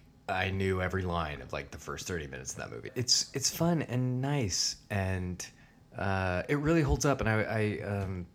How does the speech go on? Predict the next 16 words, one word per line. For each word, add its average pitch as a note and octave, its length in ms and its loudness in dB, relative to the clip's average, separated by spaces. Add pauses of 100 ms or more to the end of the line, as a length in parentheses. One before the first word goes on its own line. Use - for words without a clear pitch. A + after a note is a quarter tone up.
(220)
yeah, G2+ 140 0
that's E2 160 -6
all F2+ 80 0
I F2 40 0
have E2 100 -4
to - 60 -4
say. - 140 -4 (200)
All - 80 2
right, F2+ 200 4 (280)
I, B2 220 6 (100)
people G#3+ 340 8
were B2+ 160 4
asking G2+ 400 2
me G#2 80 0
this G#2 300 -2
week G#2 340 -4